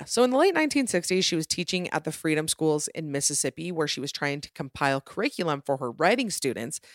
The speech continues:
that centered around women's studies. Uh, spoiler alert,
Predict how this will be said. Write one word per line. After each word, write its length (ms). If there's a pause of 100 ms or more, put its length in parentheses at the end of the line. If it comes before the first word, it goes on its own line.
(260)
that 120
centered 360
around 420
women's 380
studies. 500 (460)
Uh, 440 (160)
spoiler 760
alert, 420